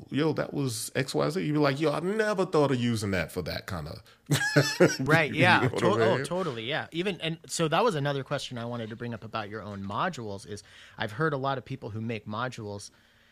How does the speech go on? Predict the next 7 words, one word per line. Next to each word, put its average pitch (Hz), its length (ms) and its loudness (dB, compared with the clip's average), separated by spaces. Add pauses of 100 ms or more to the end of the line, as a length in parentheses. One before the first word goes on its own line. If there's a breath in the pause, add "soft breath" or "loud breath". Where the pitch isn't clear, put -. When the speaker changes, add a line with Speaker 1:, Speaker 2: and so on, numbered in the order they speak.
(480 soft breath)
Speaker 2:
sa-, - 280 -4 (240)
you 139 120 -4
know, 107 160 -4
share 120 380 -4 (120)
a 107 80 -8
story 117 480 -4
of 95 320 -12